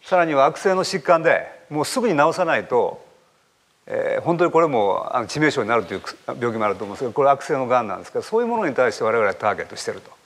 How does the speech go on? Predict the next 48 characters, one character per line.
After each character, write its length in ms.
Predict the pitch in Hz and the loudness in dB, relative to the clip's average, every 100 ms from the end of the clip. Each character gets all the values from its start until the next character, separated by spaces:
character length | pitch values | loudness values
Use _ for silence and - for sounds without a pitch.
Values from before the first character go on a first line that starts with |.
| _ _ 113 | _ _ -6
い 60 | |
う 60 | 95 | -4
こ 120 | 104 | -4
と 120 | 101 | -2
で 120 | 110 131 | 0 0
あ 60 | |
り 60 | - | -2
ま 100 | - | -16
す。 180 | - - - - _ - | -18 -20 -20 -20 _ -6
え 420 | 113 110 110 110 | 0 2 2 0
ー、 20 | 117 | -4
日 80 | |
東 160 | 120 135 | -2 0
電 140 | 135 | 0
工 100 | 113 104 | 0 -2
と 80 | |
し 100 | 104 | -2
て 60 | 190 | 2
は 160 | 156 - | 2 2
単 240 | 127 131 | -2 -4
独 180 | 127 120 | -4 0
で 200 | 117 113 | 2 2
フ 120 | 139 | 0
ェ 20 | |
ー 20 | 123 | -4
ズ 80 | |
ツ 120 | 113 151 | -4 -4
ー 40 | |
ビ 100 | 135 | -2
ー 40 | 120 | -2
ま 100 | 98 | 0
で 100 | 101 | 2
や 100 | 127 | 2
れ 100 | 156 | 0
る 100 | 135 | -2
と 120 | 110 | -4
い 40 | |
う 40 | 101 | -4
こ 80 | |
と 80 | 120 | -2
な 100 | 104 | -2
ん 80 | 90 | -4
で 100 | 104 | -8
す 100 | - | -8
け 100 | 113 | -4
れ 100 | 104 | -4
ど 120 | 95 | -4
も、 460 | 98 110 98 87 | -6 -4 -4 -4